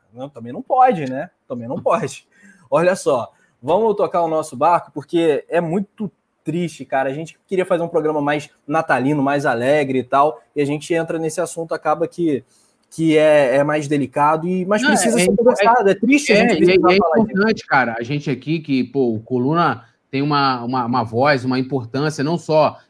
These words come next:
Speaker 2: em termos de audiência, mas, é, credibilidade, né? E, e é importante a gente levar esse, esse debate, porque você vê quantas pessoas, é, a gente já viu aqui vários amigos que tentam deturpar situações, né, pra querer
Speaker 1: É.
Speaker 2: dizer que o cara tá certo. Ou querer, "Ah,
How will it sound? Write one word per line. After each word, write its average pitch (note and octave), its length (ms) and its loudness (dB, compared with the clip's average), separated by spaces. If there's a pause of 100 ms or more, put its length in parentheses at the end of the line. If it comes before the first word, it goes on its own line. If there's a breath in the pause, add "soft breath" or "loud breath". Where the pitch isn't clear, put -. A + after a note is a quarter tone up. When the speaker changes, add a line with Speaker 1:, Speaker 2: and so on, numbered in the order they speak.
Speaker 2:
em A#2+ 100 -6
termos C3 280 -2
de C#3+ 40 -2
audiência, C3+ 560 -4
mas, B2 240 -4
é, B2 180 -8
credibilidade, C#3 960 -2 (240)
né? D3 200 -2
E, C#3+ 260 -2
e D3+ 40 0
é D#3 60 0
importante E3 460 -2
a D#3 100 -8
gente D3+ 120 -14
levar D3 260 0
esse, C3+ 280 -10
esse C3 180 -10
debate, C#3 460 -2
porque G#3+ 180 -8
você A3 160 2
vê G#3+ 140 4
quantas B3+ 420 -2
pessoas, A3 680 2 (280)
é, C3+ 300 0
a C3+ 80 0
gente C#3+ 200 -4
já D3+ 120 2
viu D#3+ 140 -2
aqui D#3+ 140 -4
vários F3+ 360 2
amigos F#3+ 440 0
que G#3+ 140 -12
tentam B3 340 -6
deturpar A3 540 -2
situações, G#3 760 -2 (240)
né, F3 140 0
pra A3 160 0
querer A3 260 2
Speaker 1:
É. G#3 60 -8
Speaker 2:
dizer A3 280 -4
que - 80 -20
o - 40 -20
cara C#4 220 2
tá D4+ 100 4
certo. C4 380 2 (220 soft breath)
Ou A#3 180 4
querer, A#3 360 6
"Ah, A#3+ 340 4